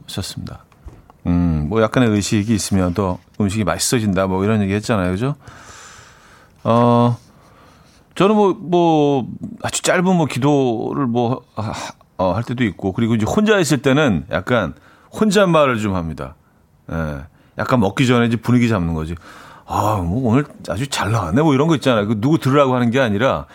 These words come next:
이것도 의식이에요. "어우, 뭐, 찌개가 그냥, 어, 예술인데?" 뭐, 이런 말하면서 <laughs> 먹기 시작해요.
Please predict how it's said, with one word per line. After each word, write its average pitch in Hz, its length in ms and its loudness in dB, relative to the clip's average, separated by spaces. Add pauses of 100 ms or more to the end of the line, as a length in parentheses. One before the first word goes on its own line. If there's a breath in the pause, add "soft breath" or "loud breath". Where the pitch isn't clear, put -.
(140 loud breath)
이것도 135 280 2
의식이에요. 95 500 -2 (960 loud breath)
"어우, 117 240 2 (200)
뭐, - 100 -6 (100)
찌개가 139 480 0
그냥, 151 300 2
어, - 300 -8
예술인데?" 98 520 -6
뭐, 123 100 -2
이런 139 200 2
말하면서 123 640 0
<laughs> - 20 4
먹기 123 280 -2
시작해요. 101 500 -4